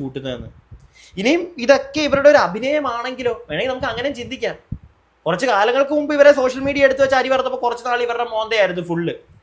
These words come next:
നാട്ടുകാരിലേക്ക് എത്തിക്കൊണ്ടിരുന്നത്. അതിനുശേഷം പിന്നെ ഒരു അറിവും ഇല്ലായിരുന്നു. പിടികിട്ടിയോ?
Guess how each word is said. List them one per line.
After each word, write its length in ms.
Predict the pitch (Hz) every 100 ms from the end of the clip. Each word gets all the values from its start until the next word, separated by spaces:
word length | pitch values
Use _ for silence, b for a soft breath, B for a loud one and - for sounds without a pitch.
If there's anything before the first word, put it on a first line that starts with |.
| - 165
നാട്ടുകാരിലേക്ക് 500 | 175 190 185 190 180
എത്തിക്കൊണ്ടിരുന്നത്. 520 | 160 170 160 131 117 b b -
അതിനുശേഷം 360 | 220 262 262
പിന്നെ 140 | 262 254
ഒരു 80 | 247
അറിവും 220 | 220 240 254
ഇല്ലായിരുന്നു. 380 | 175 147 127 110 - _ _ - - - - - - _ _ -
പിടികിട്ടിയോ? 420 | 208 214 156 131